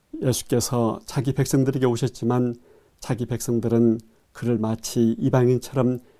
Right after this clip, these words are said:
영접하지 않았습니다. 요한복음 일 장에서 요한은 이렇게 증가합니다. "그가 자기 땅에 오매 자기 백성이 영접하지 아니하였으나 영접하는 자, 곧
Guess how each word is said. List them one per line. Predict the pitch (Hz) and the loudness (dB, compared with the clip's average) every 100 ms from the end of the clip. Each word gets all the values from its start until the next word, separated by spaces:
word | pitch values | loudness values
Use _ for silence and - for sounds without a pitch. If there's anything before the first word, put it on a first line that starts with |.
| _ - | _ -2
영접하지 | 123 117 120 117 113 | 0 2 0 -4 -6
않았습니다. | 123 120 - 220 - - - _ _ _ _ _ _ _ _ _ 135 | -8 -10 -12 -14 -18 -20 -20 _ _ _ _ _ _ _ _ _ 4
요한복음 | 135 143 156 139 | 4 6 2 2
일 | 123 | 0
장에서 | - 127 123 - 117 | 0 2 2 0 2
요한은 | 117 113 120 120 139 | 2 2 2 0 0
이렇게 | 220 117 131 | -2 -2 -4
증가합니다. | 113 117 113 117 131 147 - - _ _ _ _ _ | -4 -4 -4 -6 -10 -14 -20 -20 _ _ _ _ _
"그가 | - 135 135 131 | -2 4 4 2
자기 | 143 135 139 | 2 0 2
땅에 | 143 139 | 4 6
오매 | 131 123 135 127 117 | 4 6 4 4 0
자기 | - 113 117 | -6 -6 -4
백성이 | 117 - 123 123 123 160 - | -4 -2 0 2 2 -2 -4
영접하지 | 131 135 139 139 139 151 | 0 2 0 -2 -2 -2
아니하였으나 | 120 117 117 113 131 131 - _ _ _ _ | -2 -2 -4 -6 -8 -10 -14 _ _ _ _
영접하는 | 131 131 127 127 120 113 | 0 2 0 0 0 2
자, | 123 117 120 - | 0 0 -4 -12
곧 | - | -8